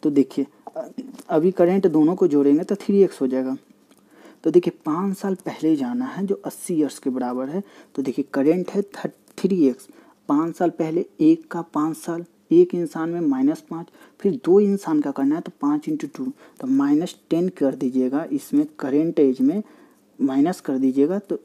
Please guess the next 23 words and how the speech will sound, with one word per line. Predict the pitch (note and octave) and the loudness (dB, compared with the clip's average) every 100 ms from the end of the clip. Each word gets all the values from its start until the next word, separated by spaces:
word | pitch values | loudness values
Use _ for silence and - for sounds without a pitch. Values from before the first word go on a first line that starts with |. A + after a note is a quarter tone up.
| _ | _
ये | D3 D3+ D#3 | 2 2 2
equal | D#3+ _ E3+ D#3+ | -4 _ -2 -2
to | E3+ | 0
कितना, | D3+ E3+ F#3+ - | -2 -2 -6 -6
eighty | - - | -8 -2
years, | D#3 F3 - | 2 2 0
ये | - | -8
given | C3 B2 B2 | -4 -4 -2
है, | C3 - | -4 -6
एटी | - - D3+ | -8 -2 0
लिख | C#3+ | 0
दिए। | C3+ C#3 C#3 - - - - | 0 0 0 -6 -20 -14 0
तो | |
यहाँ | D3 D#3+ | 0 0
से | - | -4
आपको | - - - G#3+ D#3+ | -6 -4 -4 -2 -4
एक्स | D#3 | -6
का | - E3+ | -4 -2
value | C#3+ C#3+ | 2 2
निकल | D3+ C#3 C3 | 2 2 -2
के | C3 | -4
आ | C3 | -6
जाएगा | C3+ E3 | -4 -4